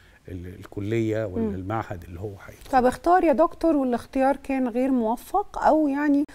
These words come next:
Speaker 2: يعني الحظ ما حالفناش، وعندنا لازم يكون خطة بديلة عشان نقدر نتعايش، نتأقلم إزاي مع
Speaker 1: يعني
Speaker 2: الوضع؟
Speaker 1: هو بس في البداية نفهمه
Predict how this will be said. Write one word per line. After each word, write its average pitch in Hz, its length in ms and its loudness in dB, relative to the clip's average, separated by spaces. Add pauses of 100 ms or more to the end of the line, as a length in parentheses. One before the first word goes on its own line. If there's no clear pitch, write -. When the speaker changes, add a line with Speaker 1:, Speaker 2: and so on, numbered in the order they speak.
(260)
Speaker 2:
يعني 311 380 2
الحظ 285 380 2
ما 214 140 2
حالفناش، 214 680 -4
وعندنا 311 480 8
لازم 311 260 2
يكون 311 260 2
خطة 320 340 -2
بديلة 233 380 4
عشان 330 280 2
نقدر 277 220 -2
نتعايش، 190 680 -2
نتأقلم 208 500 -2
إزاي 175 220 -2
مع 147 80 0
Speaker 1:
يعني 156 200 -2
Speaker 2:
الوضع؟ 147 80 -4
Speaker 1:
هو 156 220 -2
بس 143 300 -6
في - 120 -8
البداية 131 540 -4
نفهمه 135 840 -4